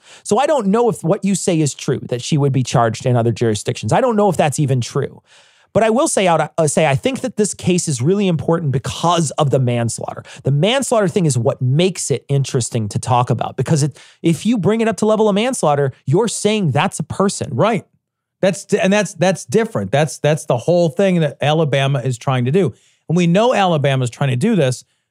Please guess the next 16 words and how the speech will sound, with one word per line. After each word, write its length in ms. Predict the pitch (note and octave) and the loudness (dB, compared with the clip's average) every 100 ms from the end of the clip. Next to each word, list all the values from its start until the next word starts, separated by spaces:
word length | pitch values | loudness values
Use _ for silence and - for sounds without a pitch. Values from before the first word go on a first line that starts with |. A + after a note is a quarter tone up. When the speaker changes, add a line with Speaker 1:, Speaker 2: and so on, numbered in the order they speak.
| _ | _
Speaker 2:
because 460 | E3+ F3 F3 A3+ F3 | -2 -2 0 0 0
they 180 | G3 F#3 | 0 0
said 440 | - - C4+ B3 | -2 -2 -2 -2
so. 340 | - - G2+ - _ _ _ _ | -4 -6 -6 -12 _ _ _ _
Like, 220 | E3 E3 - | -2 -2 -2
what 160 | E3+ A3 | 0 2
Alabama 420 | B3 A#3+ A3+ A3 | 2 4 2 2
is 100 | G3 | 0
trying 200 | - G3+ | 0 0
to 80 | F#3 | 2
do 160 | F#3+ G3+ | 2 0
is 100 | D3+ | 0
they're 80 | |
trying 220 | C3+ F3 F3+ | -2 0 2
to 80 | |
get 260 | D3 D3 - | 2 0 -4